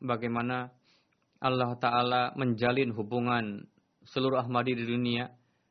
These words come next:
dan sebagaimana Jum-, khutbah Jumat dapat dinikmati oleh seluruh dunia, orang Gair pun dapat menyimaknya. Bagaimana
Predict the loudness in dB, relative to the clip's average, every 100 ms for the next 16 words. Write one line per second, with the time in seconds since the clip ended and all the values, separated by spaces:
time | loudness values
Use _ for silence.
0 | _ 0 0 0 -4 -4 -2 -2 0 0
1 | -2 -2 -2 -2 -6 -4 -2 0 -2 -2
2 | -4 -2 -4 -4 -6 -4 -2 -2 -2 -2
3 | -4 -8 -10 -2 0 0 0 -2 -4 -6
4 | _ _ _ _ _ _ _ -4 -2 0
5 | 2 2 2 0 -2 -2 -2 -2 0 0
6 | -2 -4 -8 -8 -14 _ _ _ _ _
7 | _ _ _ _ _ -2 0 0 0 0
8 | -2